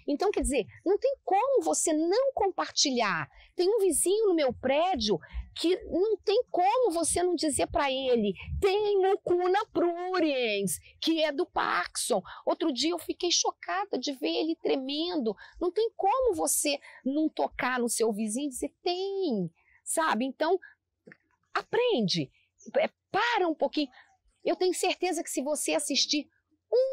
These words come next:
um vídeo, você vai se apaixonar por plantas, plantas medicinais. Não tem como não se apaixonar. Então, assiste. E não são vídeos longos, não precisa você assistir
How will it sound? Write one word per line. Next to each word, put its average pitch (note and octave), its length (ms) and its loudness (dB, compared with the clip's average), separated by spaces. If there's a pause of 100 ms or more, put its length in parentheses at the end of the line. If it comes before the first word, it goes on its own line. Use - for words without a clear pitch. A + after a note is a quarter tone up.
(140)
um C4+ 100 4
vídeo, F3 920 2 (520)
você B3+ 360 0
vai A#3+ 180 -2
se - 140 -2
apaixonar A3+ 600 0
por - 240 -4
plantas, - 800 0 (320)
plantas D4+ 460 2
medicinais. G3+ 840 0
Não C4+ 140 0
tem F#4+ 220 0
como C#4+ 640 -2 (220)
não C#4 260 -2
se - 140 2
apaixonar. F#3+ 720 0 (220)
Então, D#4 460 -2 (160)
assiste. C#4 800 0 (220)
E D#4 100 2
não F4+ 100 2
são F4+ 240 0
vídeos C4+ 400 -2
longos, A3+ 300 0
não B3+ 120 -2
precisa D#4 280 -2
você C4+ 200 0
assistir B3 500 -2